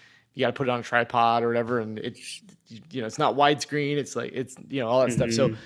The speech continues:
Speaker 1: like, using your computer or a camera and, like, live selling or sharing content, sharing stories, sharing tips inside your niche. Um, so many things you can do, uh, with live streaming. I definitely think it's a, it's a great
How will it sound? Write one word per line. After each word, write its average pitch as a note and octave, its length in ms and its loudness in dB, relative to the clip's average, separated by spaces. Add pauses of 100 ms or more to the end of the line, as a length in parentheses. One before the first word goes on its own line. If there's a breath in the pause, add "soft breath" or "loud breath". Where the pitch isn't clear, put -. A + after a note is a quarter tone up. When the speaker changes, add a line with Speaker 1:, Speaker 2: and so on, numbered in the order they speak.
(180 loud breath)
Speaker 1:
like, C3+ 260 2
using D#3+ 440 0
your C#3 120 2
computer D3+ 580 2
or A#2+ 200 2
a A#2 40 -4
camera C#3 680 -2
and, B2+ 240 -4
like, A2+ 140 -4
live A#2+ 320 4
selling C#3+ 520 2
or C3 280 4
sharing B2+ 360 2
content, C#3 640 2 (320 loud breath)
sharing B2 320 2
stories, F3 560 6
sharing B2+ 280 0
tips E3+ 380 0
inside B2+ 400 2
your A2+ 100 -4
niche. D#3 540 2 (420 loud breath)
Um, A#2+ 340 4
so A3 240 6
many F#3+ 120 6
things C#3+ 200 2
you A#2 80 0
can A#2 120 -2
do, A2+ 400 2
uh, A2+ 280 2
with B2 220 0
live A#2+ 260 4
streaming. A#2 300 -4
I A#2+ 40 0
definitely C#3+ 340 2
think C3 160 -2
it's A#2 100 -6
a, A#2 140 0
it's - 120 -6
a B2 60 -2
great B2 520 -2